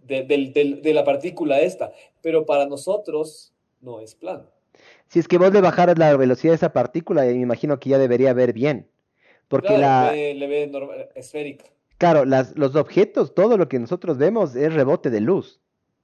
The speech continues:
Speaker 2: ¿Me cachas?
Speaker 1: Por eso vemos del pasado todos.
Speaker 2: Claro,
Speaker 1: Vemos del
Speaker 2: todos, o sea,
Speaker 1: presente.
Speaker 2: todos siempre vemos del delay, ajá. Y cuando vos
Speaker 1: Ajá.
Speaker 2: tocas algo, no tocas algo.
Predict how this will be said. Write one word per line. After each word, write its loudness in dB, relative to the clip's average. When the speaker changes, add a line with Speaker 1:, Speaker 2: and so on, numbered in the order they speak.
Speaker 2:
¿Me -10
cachas? 0
Speaker 1:
Por -6
eso -12
vemos -4
del -8
pasado -8
todos. -14
Speaker 2:
Claro, 4
Speaker 1:
Vemos -4
del 4
Speaker 2:
todos, 2
o -12
sea, -14
Speaker 1:
presente. -2
Speaker 2:
todos 2
siempre 0
vemos 0
del 0
delay, 2
ajá. -8
Y -4
cuando 2
vos 0
Speaker 1:
Ajá. -4
Speaker 2:
tocas 2
algo, 4
no 0
tocas 0
algo. 0